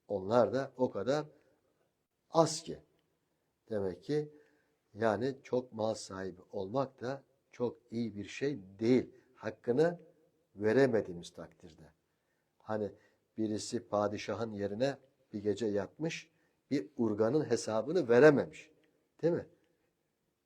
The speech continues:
Düşün, bir de diğer malların hesabını nasıl vereceksin? Zaten nerede yaşadın,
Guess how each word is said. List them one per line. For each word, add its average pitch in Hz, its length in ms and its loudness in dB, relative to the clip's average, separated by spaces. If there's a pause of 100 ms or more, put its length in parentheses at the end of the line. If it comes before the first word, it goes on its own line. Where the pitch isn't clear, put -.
(160)
Düşün, 98 400 -14
bir 135 240 4
de 156 220 4 (960)
diğer 117 240 4
malların 101 640 -4 (800)
hesabını 110 580 -2
nasıl 123 300 2
vereceksin? 82 360 -10
Zaten 139 400 -2 (600)
nerede 151 720 4 (580)
yaşadın, 117 640 0